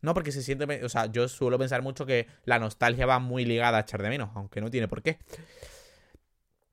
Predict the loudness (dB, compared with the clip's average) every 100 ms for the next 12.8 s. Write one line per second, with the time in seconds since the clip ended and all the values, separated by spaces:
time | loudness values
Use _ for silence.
0 | _ _ _ 2 6 6 4 2 2 0
1 | -2 -4 -8 -2 -2 0 -2 -2 -6 -8
2 | -4 0 2 2 -2 -6 -12 -14 _ _
3 | _ _ _ _ _ _ _ _ _ _
4 | _ _ _ _ _ -2 0 0 -2 _
5 | _ _ _ _ _ _ -2 0 0 0
6 | 0 0 2 2 -2 -2 -2 -2 -2 -2
7 | -2 0 0 -2 -4 -8 -20 -20 -20 -12
8 | -6 -4 -2 -4 0 0 2 0 -2 0
9 | 0 0 _ _ _ _ _ _ _ _
10 | _ _ _ _ _ _ _ _ _ _
11 | _ _ _ _ _ _ _ _ _ _
12 | -6 0 2 2 -2 -4 -4